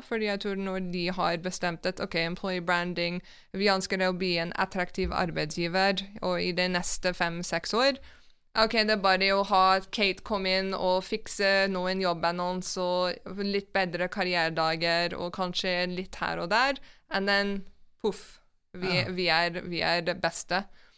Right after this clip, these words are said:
Speaker 2: Mm.
Speaker 1: Så, men det har vært en education på veien i forhold til hva betyr det, and også at det krever veldig mye fra veldig mange stakeholders.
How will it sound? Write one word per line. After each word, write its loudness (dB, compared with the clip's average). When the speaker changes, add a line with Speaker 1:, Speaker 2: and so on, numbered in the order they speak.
Speaker 2:
Mm. 8
Speaker 1:
Så, 2
men 2
det 4
har 4
vært -2
en -2
education 0
på 2
veien 2
i 2
forhold 2
til 2
hva 2
betyr -2
det, 2
and 4
også 4
at 0
det 0
krever 0
veldig 0
mye 0
fra 0
veldig -2
mange -2
stakeholders. -4